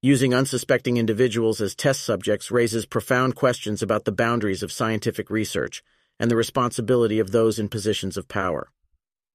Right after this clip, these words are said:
The ethical implications of such experiments continue to resonate, emphasizing the importance of informed consent and ethical guidelines in human experimentation.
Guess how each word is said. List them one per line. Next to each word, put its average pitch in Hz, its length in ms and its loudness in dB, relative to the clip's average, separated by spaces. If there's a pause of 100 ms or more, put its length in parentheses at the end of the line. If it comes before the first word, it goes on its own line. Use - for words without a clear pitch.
(160)
The 139 140 6
ethical 143 340 2
implications 120 680 0
of 98 80 -6
such 113 240 -2
experiments 107 580 -2
continue 123 460 0
to 113 100 0
resonate, 107 520 -2 (520)
emphasizing 120 640 0
the 110 100 2
importance 113 520 -2
of 107 100 -2
informed 113 480 0
consent 107 540 -2 (280)
and 113 120 2
ethical 120 360 0
guidelines 104 640 0
in 98 80 -4
human 110 300 0
experimentation. 92 1000 -4